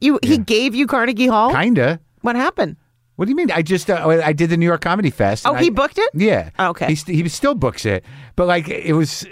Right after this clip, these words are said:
Speaker 2: I was so mad at, I
Speaker 1: Yeah,
Speaker 2: just
Speaker 1: I don't know what he did. He was, like, he, like, literally gave me a career, and then he decided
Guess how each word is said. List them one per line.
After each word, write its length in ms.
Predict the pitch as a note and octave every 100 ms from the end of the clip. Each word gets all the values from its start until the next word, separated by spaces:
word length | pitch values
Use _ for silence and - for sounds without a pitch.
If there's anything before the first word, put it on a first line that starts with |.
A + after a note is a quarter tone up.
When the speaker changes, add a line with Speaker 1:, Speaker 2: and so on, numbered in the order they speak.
| - -
Speaker 2:
I 60 | D3
was 140 | D#3
so 160 | - G3+
mad 260 | D3 C#3+ C#3+
at, 80 |
I 80 | C3+
Speaker 1:
Yeah, 160 | C#3 F#4+
Speaker 2:
just 100 | D4+
Speaker 1:
I 60 | G4
don't 80 | A4
know 80 |
what 140 | G4+ G4+
he 100 | F#4
did. 180 | F#4 F#4
He 140 | C4+
was, 160 | D4 B3
like, 240 | G#3+ C4 -
he, 160 | C4+
like, 280 | E4 D4 - -
literally 580 | A3+ C4+ - C#4 C#4+ B3+
gave 280 | A3 A3+
me 100 | A3
a 40 | A3+
career, 340 | - G#3 G#3
and 180 | A#3+ G#3+
then 100 | G#3
he 60 | G#3
decided 500 | F3 F3 F3 E3+ D#3+